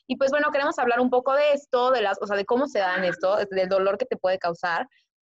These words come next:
Y pues obviamente cómo puedes aprender de eso, porque al final el, el dolor va a ser y va a pasar y ninguna relación es perfecta y eventualmente vas a tener una pérdida, pero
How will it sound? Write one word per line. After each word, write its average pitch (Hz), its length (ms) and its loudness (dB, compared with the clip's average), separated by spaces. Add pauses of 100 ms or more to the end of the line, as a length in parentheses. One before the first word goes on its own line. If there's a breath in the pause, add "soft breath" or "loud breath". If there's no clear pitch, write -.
(260)
Y 233 220 -2
pues 214 320 -2
obviamente 233 500 0
cómo 226 220 0
puedes 233 200 -2
aprender 214 380 -2
de 311 80 2
eso, 392 240 -2
porque 202 200 -4
al 208 100 -2
final 233 520 -2
el, 220 240 0
el 208 160 0
dolor 208 520 2 (120)
va 196 120 -2
a 262 60 -4
ser 202 380 -2
y 220 60 -2
va 190 100 2
a 185 60 -4
pasar 190 400 -2
y 196 80 -4
ninguna 190 320 -4
relación 190 320 -4
es 185 100 -12
perfecta 175 460 -2
y 190 80 0
eventualmente 202 580 0
vas 190 120 -4
a - 40 -18
tener 170 260 -4
una 165 180 -4
pérdida, 175 480 -2
pero 175 260 2